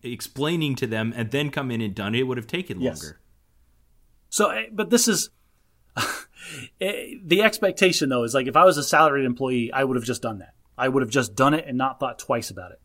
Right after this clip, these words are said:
Speaker 2: As an hourly employee, I had to sit and think for a second, like, "Well, do I clock this extra twenty minutes that I absolutely had to do?" And the answer is yes. Of course I'm gonna clock this extra time.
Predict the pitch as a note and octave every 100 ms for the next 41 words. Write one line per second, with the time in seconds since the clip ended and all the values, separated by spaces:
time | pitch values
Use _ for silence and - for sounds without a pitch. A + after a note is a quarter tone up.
0 | _ _ _ _ _ - D#3 D3 E3 F#3
1 | G3+ D#3+ B2+ C#3 B2+ B2+ D3 C#3+ D#3+ F3+
2 | D#3+ C3+ - E3+ D3+ B2+ E3 F3+ - B2
3 | A#2 B2 C3 C#3 B2+ A#2 F3+ E3+ D#3+ D3+
4 | - _ _ _ _ _ - B2+ D#3 F3
5 | D#3+ D3 - - D#3 F3 - F3+ - E3+
6 | E3 D#3+ F3 E3 D#3+ E3+ - C#3+ C3+ -
7 | C#3 D3 - C3+ D3 A#2 B2+ C#3+ C3+ A2
8 | A#2+ D3+ D3+ G3 G3 C#3 G#2+ G2+ - C#3+
9 | G#3 F3+ A#2 G2+ G2 A2+ F#2 - - A2
10 | - G2+ A2+ F2+